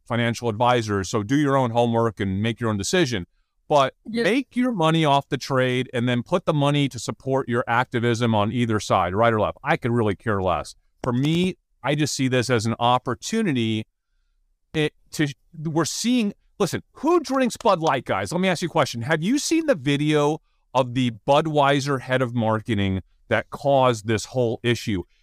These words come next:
Speaker 1: She was trying to save a dying brand.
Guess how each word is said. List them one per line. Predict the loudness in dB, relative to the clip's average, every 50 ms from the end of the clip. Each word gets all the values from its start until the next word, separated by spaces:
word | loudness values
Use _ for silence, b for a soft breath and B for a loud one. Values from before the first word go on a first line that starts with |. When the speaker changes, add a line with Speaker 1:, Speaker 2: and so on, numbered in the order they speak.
| _ _
Speaker 1:
She | _ -20 -16 -12 -6 -2 0 0 2 2 2 0 0 -2 _ _ _ _ _ _ _ -2
was | 0 0 0 0 -4
trying | -12 -12 -6 -2 0 2 2 2 2 2 0 -2 -2 -4 _
to | -10 -6 -4 -2 -2 -2
save | -4 -6 -2 0 2 2 2 2 2 0
a | -2
dying | 0 2 0 2 2 2 0 0 0 -2 -4
brand. | -4 -4 -2 -2 -2 -4 -6